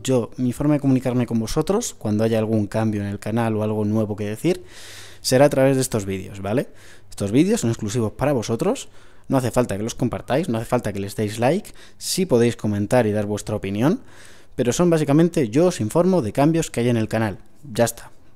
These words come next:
Sin más, no tienen, no le deis más vueltas, estos son exclusivos para vosotros. Sí os recomendaría que lo visitaseis de vez en cuando si os interesa participar en el progreso del canal, porque es a través de esto como me voy a comunicar con vosotros y como vosotros os vais a comunicar conmigo,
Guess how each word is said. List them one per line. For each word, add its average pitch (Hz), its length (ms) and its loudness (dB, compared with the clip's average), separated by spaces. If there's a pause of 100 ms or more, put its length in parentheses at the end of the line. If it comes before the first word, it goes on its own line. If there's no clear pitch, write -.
(500)
Sin 110 200 -4
más, 110 320 -2
no 113 140 -4
tienen, 107 540 -2
no 113 80 2
le 110 100 0
deis 104 140 0
más 107 160 -8
vueltas, 165 400 0
estos 135 180 -4
son 147 80 4
exclusivos 135 340 -4
para - 120 -10
vosotros. - 480 -10 (320)
Sí - 120 4
os 190 60 8
recomendaría 175 720 6
que 117 160 0
lo 110 100 4
visitaseis 135 640 0
de 135 60 2
vez 131 160 0
en 113 100 0
cuando 151 320 4
si 120 180 -4
os 107 120 -4
interesa 123 800 2
participar 113 500 -2
en 127 140 4
el 120 100 2
progreso 107 460 -4
del 101 120 -4
canal, 113 360 -4
porque 98 400 -10
es - 120 -6
a 117 60 -4
través 107 300 -2
de 110 160 0
esto 151 320 -2
como 104 180 -2
me 101 100 -4
voy 101 100 -2
a 110 40 2
comunicar 113 380 0
con 113 180 -2
vosotros 127 380 -2
y 143 100 -4
como 101 160 -4
vosotros 110 300 -6
os 110 100 -4
vais 101 160 -8
a 101 40 -12
comunicar 104 340 -6
conmigo, 107 400 -2